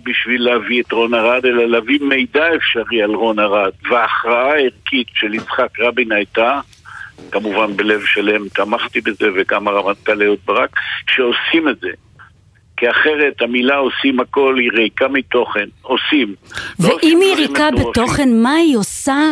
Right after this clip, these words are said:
Speaker 2: בשדה הקרב לחיילים? בוא עוד לא נדבר על החברה. מה היא עושה בשדה הקרב לחיילים?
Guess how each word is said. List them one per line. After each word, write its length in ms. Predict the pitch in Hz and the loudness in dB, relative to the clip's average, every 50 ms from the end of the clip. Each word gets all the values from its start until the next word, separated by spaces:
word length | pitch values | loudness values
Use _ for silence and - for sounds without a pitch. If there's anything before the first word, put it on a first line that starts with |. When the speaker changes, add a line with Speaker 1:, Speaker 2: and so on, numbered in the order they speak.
| 277 214 | 2 2
Speaker 2:
בשדה 440 | 226 208 - - 196 156 202 269 277 | 0 0 0 -2 0 0 2 2 2
הקרב 360 | 240 - - 202 190 196 185 175 196 | 0 -2 0 0 0 2 2 2 0
לחיילים? 600 | 170 - - 185 160 170 180 190 190 185 170 - - - - - - - - - - | 0 0 0 0 2 2 2 2 2 0 0 -2 -4 -10 -18 -20 -18 -18 -18 -10 -2
בוא 120 | 180 277 | 0 0
עוד 140 | 269 214 202 | 2 2 4
לא 160 | 269 294 311 | 4 4 6
נדבר 440 | 320 339 294 214 214 185 196 180 170 | 6 4 4 2 2 2 2 2 4
על 100 | 165 160 | 2 2
החברה. 460 | 156 - - 185 139 147 156 143 143 127 - _ _ _ - - - - - - - - | 0 0 -2 -4 -2 0 0 2 0 0 -2 _ _ _ -20 -16 -14 -12 -12 -6 0 2
מה 160 | 190 247 302 | 2 4 4
היא 180 | 311 349 339 269 | 4 4 4 4
עושה 320 | 220 - - - 302 294 302 240 | 2 0 -2 0 0 2 2 2
בשדה 440 | 233 202 180 175 160 160 214 233 269 - - | 2 2 0 -2 0 0 2 2 2 0 0
הקרב 480 | - - - - 208 185 202 233 247 214 214 196 | -2 -4 -2 0 2 4 4 4 4 2 2 2
לחיילים? 580 | 175 160 - - 160 156 160 156 151 160 156 | 2 2 2 2 4 4 4 4 4 4 4